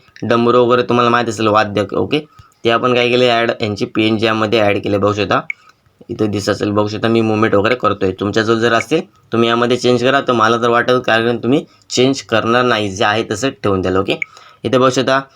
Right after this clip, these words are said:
इथे आपण बघू शकता शनिवार दिनांक दहा पाच, जे काय आहे ते सर्व टेक्स्टमध्ये आहे, तुम्ही चेंज करू शकता. जे टेक्स्टमध्ये आहे ते भाऊनो मी प्रॉपर सांगत असतो, लक्षात घ्या. जे टेक्स्टमध्ये नाही आहे ते नाही सांगत, लक्षात घ्या, ओके.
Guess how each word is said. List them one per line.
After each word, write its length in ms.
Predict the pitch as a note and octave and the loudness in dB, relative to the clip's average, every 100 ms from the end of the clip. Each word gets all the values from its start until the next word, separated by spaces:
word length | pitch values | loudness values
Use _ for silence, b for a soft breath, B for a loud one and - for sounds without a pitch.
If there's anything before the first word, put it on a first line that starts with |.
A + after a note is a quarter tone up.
| b b | b b
इथे 160 | A#2+ C3 | -2 0
आपण 220 | B2+ C3+ | 2 2
बघू 120 | C3 | 2
शकता 200 | B2+ B2 B2 | 2 0 0
शनिवार 340 | B2 B2+ B2 | 0 2 2
दिनांक 320 | B2 B2 B2 | 2 2 2
दहा 280 | A#2+ A#2 A2+ | 0 2 2
पाच, 200 | A2+ A#2 | 2 -2
जे 180 | G2+ B2 | 0 0
काय 100 | B2+ | 2
आहे 140 | B2+ | 0
ते 60 | A#2 | -2
सर्व 220 | B2 B2+ | 0 0
टेक्स्टमध्ये 540 | B2 A#2+ - B2 B2 A#2 | 0 -2 -2 -2 0 0
आहे, 240 | A#2+ C3+ C#3 | 2 -2 -2
तुम्ही 200 | A2+ A#2 | -2 -2
चेंज 340 | A#2 A#2+ B2 B2 | 0 -2 -2 -2
करू 240 | B2+ B2 | 0 0
शकता. 380 | B2 B2+ - G2 G2 b b - | 0 -4 -2 -4 -4 b b -4
जे 160 | B2 | -2
टेक्स्टमध्ये 580 | D3+ D#3 D#3 D#3+ D3+ D3 | 0 -2 -2 0 2 2
आहे 80 | D3+ D3+ | 0 2
ते 60 | |
भाऊनो 280 | C#3+ C#3+ D3 | 2 2 2
मी 80 | D3 | 0
प्रॉपर 380 | C3+ B2+ B2 C3+ | 0 -2 0 0
सांगत 280 | B2+ B2+ B2 | 2 2 0
असतो, 200 | B2 B2+ | 0 0
लक्षात 260 | A2+ A#2+ | 2 0
घ्या. 180 | A#2 C3+ - b - | 0 0 -4 b -6
जे 80 | B2 | -4
टेक्स्टमध्ये 540 | B2+ C3 - C3 B2+ | -2 -2 0 0 2
नाही 240 | C3 C3 B2+ | 2 2 2
आहे 120 | B2 - | 0 0
ते 80 | A#2+ | 0
नाही 240 | A#2 A2+ | 0 -2
सांगत, 320 | A2+ G2 G2+ | -2 -4 -4
लक्षात 240 | - G2 F#2+ | -4 -4 -4
घ्या, 160 | F2+ | -4
ओके. 140 | F2+ | -4